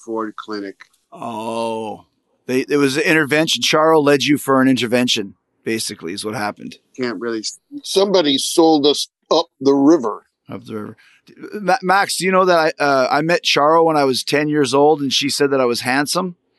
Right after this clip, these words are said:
Speaker 2: That's a true story. Just a little, uh, tidbit there for you guys.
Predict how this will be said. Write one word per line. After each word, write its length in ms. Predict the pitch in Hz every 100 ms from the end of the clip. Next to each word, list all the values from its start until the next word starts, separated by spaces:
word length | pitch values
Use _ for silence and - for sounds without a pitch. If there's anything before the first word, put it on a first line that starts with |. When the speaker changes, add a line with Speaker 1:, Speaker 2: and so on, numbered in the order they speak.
| _ _ _ _
Speaker 2:
That's 160 | 139 127
a 40 |
true 160 | 120 131
story. 380 | - 135 117 104
Just 220 | 117 -
a 20 |
little, 220 | 131 117
uh, 180 | 113 104 104 _ _ -
tidbit 340 | 143 139 117
there 160 | - 113
for 100 | 110
you 120 | 110
guys. 360 | 104 101 104